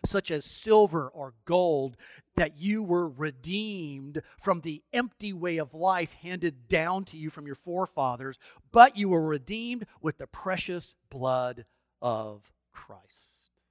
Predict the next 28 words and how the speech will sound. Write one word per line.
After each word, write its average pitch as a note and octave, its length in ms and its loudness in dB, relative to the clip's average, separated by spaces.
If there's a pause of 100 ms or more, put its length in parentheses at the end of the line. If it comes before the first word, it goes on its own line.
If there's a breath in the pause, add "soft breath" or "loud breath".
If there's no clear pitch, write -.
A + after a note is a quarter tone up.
(1400)
Or B2+ 120 2
Mark D#3 300 2
chapter C3+ 560 -6 (240)
ten D#3+ 240 -10
and B2+ 80 -12
verse C3 160 -8
forty-five, C3+ 720 -4
Jesus D3 400 -8
himself C#3 420 -6
says, C3 320 -10 (300 soft breath)
"For F#3 120 -6
the D#3 80 -2
Son G3+ 260 -2
of D3 140 -8
Man D#3+ 260 -6
did D3+ 140 -8
not D3 260 -4
come E3+ 280 -6
to D#3 140 -8
be D#3 200 -12
served, F3 500 -8
but C3+ 160 -4
to C3+ 80 -16
serve E3+ 480 -8 (260 soft breath)
and C#3+ 180 -12
to C#3+ 80 -12
give E3+ 320 -4
his C3+ 280 -10